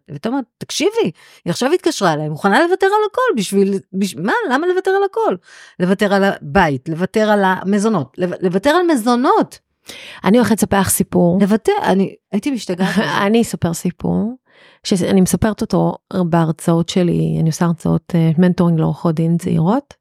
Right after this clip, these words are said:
Speaker 2: אז אני מספרת אותו, סיפור מאוד, אה, מטורף,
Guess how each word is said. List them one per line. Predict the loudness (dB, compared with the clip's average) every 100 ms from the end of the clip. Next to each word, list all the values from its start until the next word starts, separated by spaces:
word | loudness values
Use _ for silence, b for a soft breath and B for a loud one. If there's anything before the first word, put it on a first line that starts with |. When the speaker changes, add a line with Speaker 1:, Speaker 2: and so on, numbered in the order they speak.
| _ -8
Speaker 2:
אז | -4
אני | -2 0 -2
מספרת | -6 -8 -8 -4
אותו, | -6
סיפור | -2 -2 2 2
מאוד, | 4 4 2 4
אה, | 4 2 2 0 -2 -6 B B B B
מטורף, | 0 2 0 2 0 -4 -16